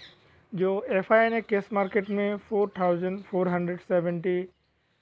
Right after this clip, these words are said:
करोड़ का सेलिंग किया है और डीआई ने case मार्केट में फ़ोर थाउजेंड थ्री हंड्रेड एटीन करोड़ का बाय किया है। एफ़आईआई ने index future में थ्री थाउजेंड फ़ाइव हंड्रेड फ़िफ़्टी फ़ोर करोड़ का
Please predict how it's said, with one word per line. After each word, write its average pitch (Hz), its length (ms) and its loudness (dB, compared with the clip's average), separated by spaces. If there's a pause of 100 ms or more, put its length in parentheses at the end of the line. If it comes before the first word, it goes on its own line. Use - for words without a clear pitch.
(760)
करोड़ 175 220 4
का 180 100 -2
सेलिंग 170 380 2
किया 175 140 2
है 202 240 -4
और 175 200 2
डीआई 185 320 4
ने 190 140 0
case 180 300 -4
मार्केट 175 300 -2
में 185 160 -6
फ़ोर 180 340 -6
थाउजेंड 185 340 -2
थ्री 190 120 0
हंड्रेड 180 300 0
एटीन 185 380 -2 (480)
करोड़ 175 240 -2
का 190 60 -2
बाय 160 300 -2
किया 170 180 -2
है। 170 200 -6 (640)
एफ़आईआई 214 400 4
ने 214 160 0
index 196 320 0
future 208 340 0
में 202 180 -2
थ्री 190 200 -4
थाउजेंड 190 360 2
फ़ाइव 175 280 4
हंड्रेड 175 220 0
फ़िफ़्टी 175 360 -4
फ़ोर 175 300 -2
करोड़ 175 300 2
का 180 340 -2